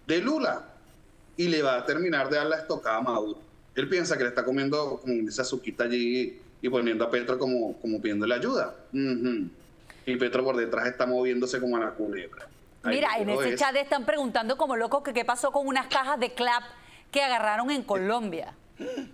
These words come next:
Speaker 1: Claro que estaban podridas, que estaban podridas porque es un negocio de allí que se cayó y se van a seguir cayendo los cargamentos.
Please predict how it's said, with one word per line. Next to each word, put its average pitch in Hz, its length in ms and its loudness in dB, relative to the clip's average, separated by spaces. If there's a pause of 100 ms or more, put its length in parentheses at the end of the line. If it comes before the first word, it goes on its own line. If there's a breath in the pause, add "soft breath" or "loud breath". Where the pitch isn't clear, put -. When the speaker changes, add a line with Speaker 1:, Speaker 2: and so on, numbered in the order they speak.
Speaker 1:
Claro 113 240 0
que 123 60 -2
estaban 110 300 -2
podridas, 107 500 0 (720)
que 120 80 0
estaban 110 300 -2
podridas 113 440 2
porque 123 180 -2
es 113 60 -2
un 117 80 0
negocio 123 340 0
de 123 60 2
allí 117 160 -2
que 120 100 -4
se 127 120 -2
cayó 107 420 0 (600)
y 120 100 -2
se 127 80 2
van 107 140 -2
a 104 60 -2
seguir 120 200 -2
cayendo 113 300 -2
los 131 120 -2
cargamentos. 104 840 -6